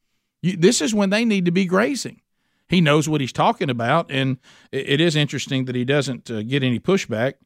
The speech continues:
Um, so Jacob doesn't like the plan they've worked. He wants them watered now, uh, and he says that they're wasting time.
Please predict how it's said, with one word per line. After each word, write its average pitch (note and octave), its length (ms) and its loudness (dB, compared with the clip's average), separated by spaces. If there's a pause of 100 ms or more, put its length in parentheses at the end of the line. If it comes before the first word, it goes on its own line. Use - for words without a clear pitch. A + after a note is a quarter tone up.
(400)
Um, C3 400 2 (100)
so D3+ 440 2 (580)
Jacob F#3 380 0
doesn't E3 260 0
like C#3+ 360 2
the B2+ 100 -4
plan F3 460 0
they've A#2 180 0
worked. G#2+ 420 -4 (260)
He E3 140 4
wants F#3 260 0
them D3 140 0
watered C#3+ 320 2
now, C#3 500 0 (500)
uh, C3 240 0
and C#3 160 0
he D#3 80 0
says D3+ 400 -2
that C#3+ 140 -6
they're D3+ 160 2
wasting C#3 600 -2
time. D3 580 0